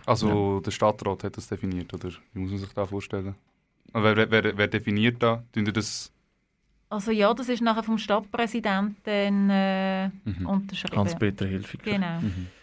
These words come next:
Speaker 1: Okay.
Speaker 2: Ähm,
Speaker 3: Mhm.
Speaker 2: und ist ja jetzt eben gerade in dem Zug von, von der Leistungsvereinbarung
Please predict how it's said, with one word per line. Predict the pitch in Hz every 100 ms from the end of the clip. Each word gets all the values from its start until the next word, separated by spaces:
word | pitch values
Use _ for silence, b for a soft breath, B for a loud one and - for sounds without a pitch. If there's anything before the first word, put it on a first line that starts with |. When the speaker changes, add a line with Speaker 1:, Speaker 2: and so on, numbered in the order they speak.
| -
Speaker 1:
Okay. | - - 113
Speaker 2:
Ähm, | 107 110
Speaker 3:
Mhm. | 110 180 185 - _
Speaker 2:
und | - 117 107 95 -
ist | 123 120
ja |
jetzt | 110 -
eben | 131
gerade | 139 135
in | 123
dem | 123 139 131
Zug | - 110 131 147 151 - - _
von, | - - 113 110 -
von | - 117
der | 110
Leistungsvereinbarung | 110 127 127 120 - 123 123 123 123 120